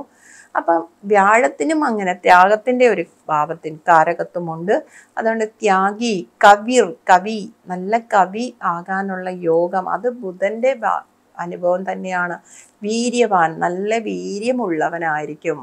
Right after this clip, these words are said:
വക്ത, വക്താവ്, വാക്സാമർത്ഥ്യമുള്ളവൻ, അതും എന്താണ്? വ്യാഴത്തിൻ്റെ കാരകത്വവും ബുധൻ്റെ ബന്ധവും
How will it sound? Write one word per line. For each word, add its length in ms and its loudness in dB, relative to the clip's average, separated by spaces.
വക്ത, 400 -2
വക്താവ്, 580 2
വാക്സാമർത്ഥ്യമുള്ളവൻ, 1200 0
അതും 260 4
എന്താണ്? 580 0
വ്യാഴത്തിൻ്റെ 760 2
കാരകത്വവും 800 0
ബുധൻ്റെ 560 -2
ബന്ധവും 540 -6